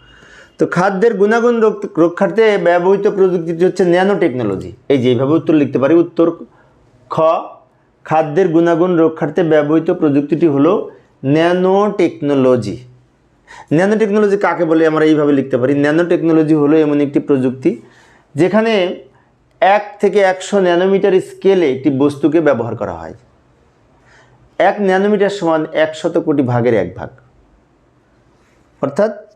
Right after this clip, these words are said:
একটা বস্তুকে অতি ক্ষুদ্র আকারে উপস্থাপন করা অথবা কোনো ক্ষুদ্র বস্তুকে অনেক বড় করে উপস্থাপন করা, এই প্রযুক্তিটা হচ্ছে ন্যানো টেকনোলজি। ন্যানো টেকনোলজি দুই ধরনের, যথাক্রমে এই যে উপর থেকে নিচ বা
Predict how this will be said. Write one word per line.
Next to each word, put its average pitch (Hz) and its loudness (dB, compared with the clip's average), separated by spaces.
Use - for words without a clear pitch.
একটা 135 -2
বস্তুকে 160 0
অতি 185 0
ক্ষুদ্র 185 0
আকারে 151 0
উপস্থাপন 123 -2
করা 151 -2
অথবা 151 0
কোনো 165 0
ক্ষুদ্র 170 0
বস্তুকে 165 0
অনেক 151 0
বড় 160 2
করে 160 -2
উপস্থাপন 117 -6
করা, 87 -12
এই 147 0
প্রযুক্তিটা 170 0
হচ্ছে 170 0
ন্যানো 131 0
টেকনোলজি। 95 -2
ন্যানো 139 0
টেকনোলজি 185 0
দুই 175 2
ধরনের, 160 0
যথাক্রমে 180 0
এই - 0
যে 151 2
উপর 185 0
থেকে 180 0
নিচ 170 2
বা 151 -4